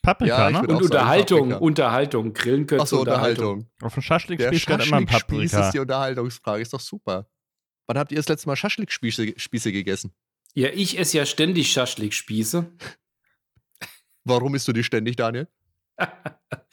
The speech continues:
Speaker 3: Ähm, äh, könnte, äh, keine Ahnung, hier ist ja kein Fleisch. Ähm, ich würd sagen Zwiebel, oder? Oder, oder Paprika.
Speaker 1: Ach ja,
Speaker 2: Paprika wird's
Speaker 1: Zwiebel
Speaker 2: schon
Speaker 1: auch.
Speaker 2: sein.
Speaker 1: Nee, beides eigentlich. Zwiebeln und Paprika, komm.
Speaker 3: Ja, aber ich glaub, Paprika ist tatsächlich das
Speaker 1: Nee, aber Zwiebeln
Speaker 2: Das
Speaker 1: hast du
Speaker 2: Gesuchte.
Speaker 1: erreicht. Die sind immer dabei.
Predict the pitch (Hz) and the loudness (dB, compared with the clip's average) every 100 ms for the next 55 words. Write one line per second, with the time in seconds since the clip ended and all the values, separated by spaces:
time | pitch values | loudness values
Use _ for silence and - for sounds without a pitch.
0 | - - - - - - - - - - | -10 -8 -10 -12 -16 -18 -20 -20 -20 -6
1 | 143 131 123 117 - - 151 - 143 139 | -2 0 0 0 -4 -8 -2 0 2 2
2 | 143 135 135 135 127 131 120 131 117 127 | 0 -2 -6 -6 -4 0 0 0 0 0
3 | 131 110 104 117 107 113 - 131 123 117 | -2 -2 -4 -2 -2 -2 -4 -2 0 -2
4 | 120 - 185 117 131 131 135 127 127 117 | -4 -10 -8 0 2 2 2 2 0 -2
5 | - 226 262 113 110 208 - _ _ _ | 0 2 2 2 2 0 -2 _ _ _
6 | _ 151 143 143 156 151 170 196 - 123 | _ 2 4 4 2 0 0 -2 -2 0
7 | 135 147 196 135 - 107 147 208 175 147 | 4 6 6 4 2 2 2 4 6 6
8 | 165 185 135 147 135 165 208 107 - 107 | 6 6 4 2 2 4 4 2 0 0
9 | 110 - 214 220 233 - - 110 110 135 | 0 2 2 2 2 0 -2 0 0 2
10 | 135 90 _ _ _ - - - 123 123 | 0 -2 _ _ _ -20 -20 -8 0 2
11 | 139 147 135 147 143 151 151 135 123 - | 2 2 2 0 0 -2 2 0 0 -2
12 | - 127 - 131 131 120 123 123 - - | -4 -4 -2 -4 -4 -4 -2 0 -2 -2
13 | - 123 175 180 156 190 226 214 214 196 | -2 2 4 4 2 2 4 4 4 6
14 | 180 208 165 - 131 135 - - 180 113 | 6 6 4 0 -2 0 -2 0 4 4
15 | 90 90 87 | 4 2 2